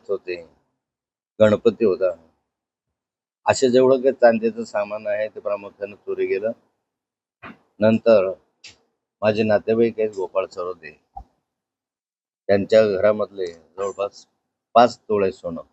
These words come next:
म्हणजे गहू पोत वगैरे वगैरे असं मिळून तेही चोरी गेलेलं दिसतंय.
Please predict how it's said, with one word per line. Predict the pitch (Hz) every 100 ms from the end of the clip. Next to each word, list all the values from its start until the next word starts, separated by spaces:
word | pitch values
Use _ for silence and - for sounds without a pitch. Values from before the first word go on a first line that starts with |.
| _
म्हणजे | 90 90 98
गहू | 95
पोत | 92 95 92
वगैरे | 92 90 90 87
वगैरे | 82 85
असं | 85 92
मिळून | 104 104 78 _ _ _ _ _ _ _ _ 104
तेही | 110
चोरी | 110 104 101
गेलेलं | 95 95 92 92
दिसतंय. | 90 - - 87